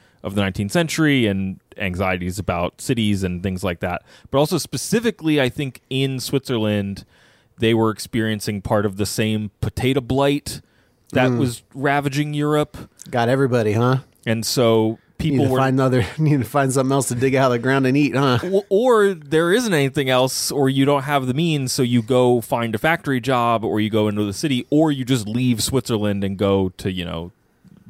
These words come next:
Speaker 1: Minnesota or something.
Speaker 2: Sh-
Speaker 1: Um,
Speaker 2: <laughs> sure.
Speaker 1: so, like, I think part of the, the thing here may be, like, the, you know, the consequences of not being able to stay where we wanna stay.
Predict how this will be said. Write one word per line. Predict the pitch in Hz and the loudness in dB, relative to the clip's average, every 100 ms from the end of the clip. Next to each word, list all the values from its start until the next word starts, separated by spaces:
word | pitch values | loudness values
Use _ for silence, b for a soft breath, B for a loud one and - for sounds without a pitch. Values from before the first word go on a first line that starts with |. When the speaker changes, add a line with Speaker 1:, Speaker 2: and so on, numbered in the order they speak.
| - _ _ - - | -20 _ _ -20 -18
Speaker 1:
Minnesota | 98 117 117 131 117 87 65 | -4 -2 0 2 0 0 -4
or | 71 | -8
something. | - 82 - 57 101 - B B B | -10 -12 -12 -14 -14 -18 B B B
Speaker 2:
Sh- | B - - | B -6 -2
Speaker 1:
Um, | 104 92 82 | 0 0 -2
Speaker 2:
<laughs> | 82 85 156 - - | -8 -8 -8 -8 -10
sure. | - - - - - 214 | -8 -8 -8 -8 -4 -6
Speaker 1:
so, | - - - - 143 113 87 B B B 131 | -4 -2 0 2 2 0 -8 B B B -4
like, | 143 135 | 0 2
I | 139 | 2
think | 190 175 - _ - - | 2 -2 -4 _ -20 -16
part | - 170 147 131 | -2 2 4 2
of | 113 110 | 0 0
the, | 117 110 104 101 101 _ _ _ _ _ _ | 2 4 4 2 -2 _ _ _ _ _ _
the | - 113 | -6 -4
thing | - - 143 123 113 | -4 -2 0 0 0
here | 104 92 110 98 90 | -4 -2 0 2 2
may | 90 98 98 95 | 0 0 0 0
be, | 101 95 90 | 0 0 0
like, | 87 85 - - _ - | -4 -8 -12 -20 _ -6
the, | 104 - _ _ _ _ | -6 -8 _ _ _ _
you | 101 | -6
know, | 90 | -4
the | 95 | -4
consequences | - 147 117 - 120 98 107 95 | 0 -2 -2 -2 -2 -2 -4 -4
of | 95 | -4
not | 101 - | -4 -4
being | 95 92 | -4 -2
able | 90 87 | -2 -4
to | 82 | -6
stay | - - 85 78 78 | -8 -6 -6 -6 -10
where | 78 69 | -10 -8
we | 71 | -8
wanna | - - | -10 -12
stay. | - - - - - - | -12 -12 -12 -12 -14 -20